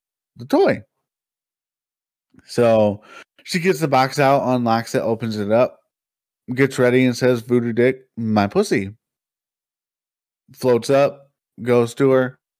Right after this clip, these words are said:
starts going at it. Best orgasm within five minutes. Lets her keep going for a couple more orgasms. She's loving it. It's great.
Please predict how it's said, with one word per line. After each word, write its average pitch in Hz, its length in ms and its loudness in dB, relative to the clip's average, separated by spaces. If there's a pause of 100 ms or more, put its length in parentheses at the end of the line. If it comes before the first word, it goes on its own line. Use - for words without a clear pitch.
(280)
starts 135 320 0
going 123 260 4
at 104 200 4
it. 78 100 -8 (1800)
Best 143 300 0
orgasm 127 680 2
within 117 360 0
five 107 260 2
minutes. 95 480 -10 (2250)
Lets 135 220 0
her 147 80 -2
keep 147 220 -2
going 147 280 2
for 143 120 0
a 135 60 2
couple 135 240 -2
more 135 380 2
orgasms. 135 640 -2 (160)
She's 120 200 -4
loving 131 400 0
it. - 460 -6
It's 113 160 -12
great. 139 560 -2